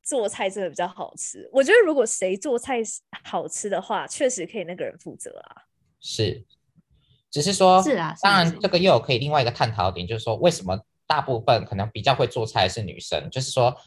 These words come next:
Speaker 2: 从小到大我们在教煮菜这件事情，比较不，可能不会是对于男性有这方面的培养，那对于女性的培养可能就比较多会是这种劳动、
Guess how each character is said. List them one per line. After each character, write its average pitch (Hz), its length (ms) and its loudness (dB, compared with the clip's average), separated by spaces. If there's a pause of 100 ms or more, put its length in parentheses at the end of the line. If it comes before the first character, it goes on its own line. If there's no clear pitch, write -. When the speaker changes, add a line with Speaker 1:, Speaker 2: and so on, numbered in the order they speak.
(320)
Speaker 2:
从 127 260 2
小 135 160 6
到 139 160 4
大 131 140 6
我 104 60 6
们 104 80 -4
在 131 100 2
教 123 260 4
煮 98 240 -6
菜 110 200 -2
这 107 80 -4
件 104 120 -4
事 101 200 -10
情， - 280 -12 (220)
比 113 100 -6
较 139 120 4
不， 104 180 -6
可 101 120 -10
能 101 140 -2
不 110 140 -6
会 131 180 6
是 127 220 -4 (140)
对 113 200 2
于 90 140 -4
男 87 220 -4
性 - 300 -8 (340)
有 95 140 0
这 117 140 -2
方 113 180 0
面 107 120 -2
的 92 60 -6
培 82 260 -10
养， - 140 -10 (220)
那 131 100 2
对 135 180 4
于 - 20 0
女 110 140 0
性 110 260 -4
的 101 80 -6
培 - 160 -2
养 92 180 2
可 90 60 -6
能 90 100 -2
就 90 80 -6
比 - 80 -10
较 110 140 2
多 98 160 -2
会 101 100 -2
是 - 120 -8
这 104 80 -8
种 - 200 -8
劳 80 200 -2
动、 92 200 0